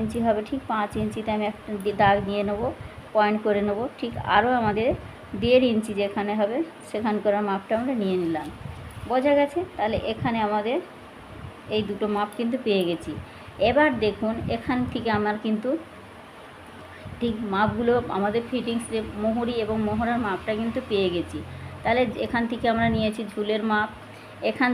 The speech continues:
থেকে আমরা ঝুলের যে লম্বা শেষটা হয়েছে, সেটা নিলাম। এবার মোহরির দাগটা এখান থেকে নিয়েছি, আর ডাউনটা কতটা নিয়েছি, চার ইঞ্চি দূরত্বে আমাদের মোহরার দূরত্বটা বেরিয়েছে। আমাদের এটা কিন্তু ছাতি অনুযায়ী বেরিয়েছে, ঠিক আছে? তো ছাতি মাপ যা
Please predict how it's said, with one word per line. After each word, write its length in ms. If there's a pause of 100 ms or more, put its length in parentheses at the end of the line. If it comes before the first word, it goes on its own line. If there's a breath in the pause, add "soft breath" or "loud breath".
থেকে 160 (100)
আমরা 180 (380)
ঝুলের 340
যে 140
লম্বা 260 (120)
শেষটা 400
হয়েছে, 300
সেটা 200 (100)
নিলাম। 240 (440 loud breath)
এবার 160 (120)
মোহরির 400
দাগটা 340
এখান 220
থেকে 200
নিয়েছি, 320
আর 60 (100)
ডাউনটা 360 (100)
কতটা 340
নিয়েছি, 240 (180)
চার 180 (100)
ইঞ্চি 260
দূরত্বে 320 (100)
আমাদের 240 (240)
মোহরার 380
দূরত্বটা 500 (240)
বেরিয়েছে। 440 (440 loud breath)
আমাদের 220 (140)
এটা 180
কিন্তু 160 (120)
ছাতি 300 (120)
অনুযায়ী 300 (100)
বেরিয়েছে, 420 (380)
ঠিক 140 (100)
আছে? 160 (200)
তো 60 (100)
ছাতি 260 (400)
মাপ 140 (100)
যা 80